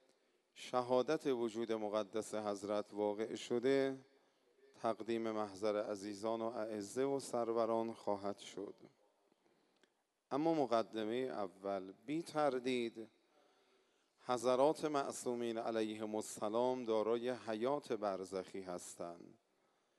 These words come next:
اونها نمردن، مصداق اتم و اکمل انسان کامل ذوات مقدس معصومین علیهم السلام هستند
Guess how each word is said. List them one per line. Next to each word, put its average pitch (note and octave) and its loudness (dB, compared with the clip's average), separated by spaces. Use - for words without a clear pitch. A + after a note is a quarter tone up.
اونها C3+ 2
نمردن، G#2+ 0
مصداق B2 2
اتم A2 -2
و G#2+ 0
اکمل A#2+ -2
انسان A2+ -4
کامل B2+ -2
ذوات C3 4
مقدس B2+ 0
معصومین A#2 -2
علیهم G2+ -2
السلام G#2+ 0
هستند G#2 -2